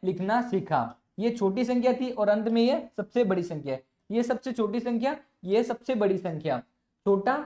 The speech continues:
फिर बड़ा, फिर उससे बड़ा और लास्ट में सबसे बड़ा। तो बच्चों, हमने आरोही क्रम में लिखना सीखा।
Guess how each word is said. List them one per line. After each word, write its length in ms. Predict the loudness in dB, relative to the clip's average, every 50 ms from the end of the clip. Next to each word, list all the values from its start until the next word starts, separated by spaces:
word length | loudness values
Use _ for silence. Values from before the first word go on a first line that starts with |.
| -10 _ _ _ _
फिर 140 | 0 0 2
बड़ा, 280 | 4 4 4 4 4 2 0 -2 -8 _ _ _ _ _ _ _
फिर 120 | 0 2 2
उससे 260 | 0 0 -2 -2 0
बड़ा 200 | 2 2 4 2 2 0
और 200 | 0 0 0 2
लास्ट 260 | 4 4 2 2 0
में 120 | -4 -6 -4
सबसे 340 | -2 -4 -4 0 0 0 2
बड़ा। 280 | 2 2 0 0 -2 -4 -8 _ _ _ _ _ -2
तो 60 | 0
बच्चों, 280 | 2 2 2 2 2 2
हमने 360 | 2 2 2 0 0 -2 -4 -10 -18 _ _ 0
आरोही 260 | 2 4 4 4 4
क्रम 180 | 2 2 2 4
में 120 | 4 4
लिखना 280 | 2 2 2 2 2 2
सीखा। 320 | 2 0 -2 -2 0 0